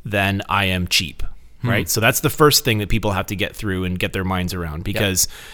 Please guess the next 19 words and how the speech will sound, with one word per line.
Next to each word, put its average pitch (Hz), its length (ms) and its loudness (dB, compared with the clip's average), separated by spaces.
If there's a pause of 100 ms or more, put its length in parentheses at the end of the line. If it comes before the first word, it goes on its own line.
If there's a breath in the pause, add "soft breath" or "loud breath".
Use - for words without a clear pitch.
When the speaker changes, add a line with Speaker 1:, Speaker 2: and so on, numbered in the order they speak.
(260 loud breath)
Speaker 1:
um, 101 380 4
because 107 340 2
we're 113 200 4
not 113 320 2
suggesting 101 720 2
that 90 120 -2
you 95 180 -2
be 95 160 -2
cheap. - 360 0
In 92 100 -6
fact, 95 280 -2
we're 98 140 0
actually 104 280 -2
suggesting 98 480 -2
that 92 120 -6
you 95 120 -2
be 90 300 -2
generous 90 540 -2
and 92 220 -6